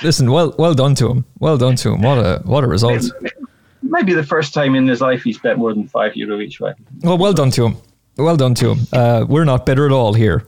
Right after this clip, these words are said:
Speaker 1: on the Final Furlong podcast. Not in the slightest bit.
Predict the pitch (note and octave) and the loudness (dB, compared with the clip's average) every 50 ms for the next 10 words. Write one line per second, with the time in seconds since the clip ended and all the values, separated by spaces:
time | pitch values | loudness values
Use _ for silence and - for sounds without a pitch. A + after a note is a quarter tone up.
0 | _ - A#2+ G#2 G2+ - A#2+ G#2 G2 G2+ A#2+ A2 G#2+ G#2+ B2 A2+ A#2 A2+ B2+ A#2+ | _ -2 -2 0 0 0 0 0 0 0 0 0 0 2 2 0 0 2 2 2
1 | B2+ - - - - - - C#3+ D#3+ F#3 F3+ D#3 D#3+ D3+ C#3 C3+ A#2+ - C3 A#2 | 2 0 -2 -8 -12 -6 -2 0 2 2 2 2 2 2 2 0 0 0 0 0
2 | A2+ A2+ - A2+ A2 - - - - B2+ - | 0 0 0 -2 -4 -4 -4 -4 -4 -4 -6